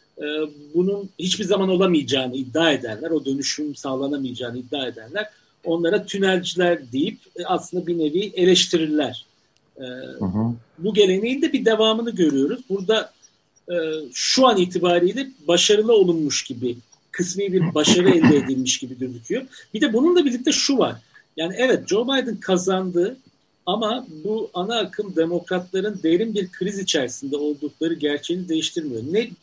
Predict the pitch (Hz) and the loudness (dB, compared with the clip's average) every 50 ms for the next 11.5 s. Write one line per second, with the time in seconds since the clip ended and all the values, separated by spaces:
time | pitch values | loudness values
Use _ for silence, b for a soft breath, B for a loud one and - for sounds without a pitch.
0 | - 185 208 190 - 190 160 123 - - 127 120 120 117 117 - 220 277 269 B | -6 -4 -4 -4 -4 -6 -10 -10 -10 -10 -10 -10 -10 -10 -8 -10 -10 -10 -10 B
1 | B B B B B B - 165 185 208 233 - - 196 190 190 185 - 196 - | B B B B B B -2 0 2 2 0 0 2 2 2 2 0 -4 -2 0
2 | 214 196 180 160 160 151 123 131 123 123 - - 131 147 - - 139 143 175 190 | 2 4 4 4 2 2 0 -2 -2 -4 -6 -10 -10 -10 -6 -4 -2 -2 0 -2
3 | - - - - 160 156 156 143 135 160 175 175 175 175 - - 165 151 143 139 | -2 -4 -4 -2 0 0 0 0 0 0 2 2 2 0 -2 -2 0 0 2 0
4 | 139 135 127 123 110 107 - _ _ _ _ _ _ _ _ _ - 151 165 - | 0 -2 -4 -4 -6 -8 -14 _ _ _ _ _ _ _ _ _ -2 -2 -2 0
5 | 165 147 131 131 170 196 240 226 226 208 185 - - - 214 180 127 - - - | -2 -4 -4 -6 -6 -6 -6 -4 -4 -6 -6 -6 -4 0 2 2 2 0 -2 -12
6 | - _ _ _ _ _ _ _ _ - 147 143 143 143 156 170 180 196 190 190 | -14 _ _ _ _ _ _ _ _ -10 -8 -6 -4 -2 -2 0 0 0 -2 0
7 | 214 214 202 - - 170 170 156 - 165 175 - - 165 175 208 214 185 151 - | -2 -4 -2 -2 -2 -2 -2 -2 -4 -8 -10 -8 -6 -6 -4 -2 -2 -2 -4 -4
8 | - 143 175 190 185 180 190 190 180 180 180 180 170 156 156 165 170 175 170 175 | -6 -10 -8 -6 -4 -2 0 0 0 0 0 -2 -4 -4 -4 -4 -2 -2 -2 -4
9 | - 190 180 170 160 143 135 151 151 151 - - 175 170 165 165 175 180 190 175 | -4 -4 -4 -4 -4 -4 -2 -2 -2 -2 -4 -6 -6 -4 -4 -4 -2 -2 -2 -4
10 | 147 156 165 156 - - 185 202 196 190 - - 170 139 120 139 143 147 156 156 | -4 -4 -6 -6 -8 -8 -8 -6 -6 -8 -8 -8 -10 -8 -4 -4 -2 -2 0 0
11 | 151 160 160 165 160 170 170 156 - | 0 -2 -2 -2 0 2 0 0 0